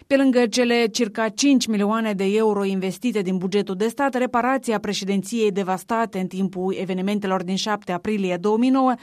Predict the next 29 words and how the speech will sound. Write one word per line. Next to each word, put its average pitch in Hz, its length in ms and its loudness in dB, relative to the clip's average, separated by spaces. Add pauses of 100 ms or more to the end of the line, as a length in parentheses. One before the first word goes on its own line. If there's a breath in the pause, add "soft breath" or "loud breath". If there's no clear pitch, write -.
(240 loud breath)
va 254 140 0
costa 247 540 0
alte 262 460 -2
aproximativ 208 840 -4
zece 220 440 0
milioane 190 500 -2
de 190 120 0 (140)
euro 220 300 2 (280)
și 302 180 -6
va 214 160 2
fi, 233 240 -2
citez, 233 440 4 (340 loud breath)
„cadou 226 580 2
poporului 185 680 -2
turc, 240 560 -6
poporului 190 540 -2
moldovean”, 208 720 -2 (240)
au 269 140 0
ținut 214 320 -2
să 202 80 -2
precizeze 196 600 -2
președintele 185 720 -2
Igor 190 260 -2
Dodon 233 440 0 (280 loud breath)
și 240 440 -2
ex-ambasadorul 202 920 0
Turciei 208 540 -4
la 175 120 -2
Chișinău, 190 680 -2